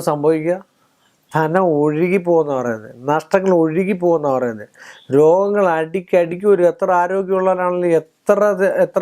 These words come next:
നന്മ ചെയ്യുന്നവരാണെങ്കിലും. അതുപോലെ തെക്ക് ഭാഗം ഒരു കാരണവശാലും കുഴിപാടില്ലാത്ത ഭാഗമാണ്. അല്ലെങ്കിൽ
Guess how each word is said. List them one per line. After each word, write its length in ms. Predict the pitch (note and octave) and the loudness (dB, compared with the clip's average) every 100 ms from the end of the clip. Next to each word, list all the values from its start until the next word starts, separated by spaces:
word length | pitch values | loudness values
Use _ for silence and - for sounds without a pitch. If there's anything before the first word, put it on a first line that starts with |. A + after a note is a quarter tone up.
| F#3+ | -2
നന്മ 180 | F#3 F3 E3+ | -2 -2 -2
ചെയ്യുന്നവരാണെങ്കിലും. 720 | E3 D#3+ D#3+ D3+ C#3+ C#3+ D3 _ _ _ _ _ _ _ _ _ _ _ _ _ _ - | -2 0 0 0 -4 -6 -10 _ _ _ _ _ _ _ _ _ _ _ _ _ _ 2
അതുപോലെ 240 | F3 F3+ E3+ | 2 4 0
തെക്ക് 180 | E3+ D#3+ | -2 -2
ഭാഗം 240 | D#3 C#3+ C#3 _ _ - D3 | 0 -2 -4 _ _ -4 -2
ഒരു 200 | E3+ C4 | 2 2
കാരണവശാലും 640 | C4 B3+ B3 B3 A#3+ A3+ A3 | 2 2 2 2 2 0 0
കുഴിപാടില്ലാത്ത 680 | G#3 G#3 G#3 G3 F#3 F#3 E3+ D3 | 0 2 2 0 0 -2 0 0
ഭാഗമാണ്. 440 | D3 C3 A#2+ A#2+ C#3+ G#2 D#2 _ _ _ _ _ _ _ - - - G#3 | 0 0 -4 -4 -4 -4 -10 _ _ _ _ _ _ _ -20 -20 -4 0
അല്ലെങ്കിൽ 300 | C4+ D4 | 2 2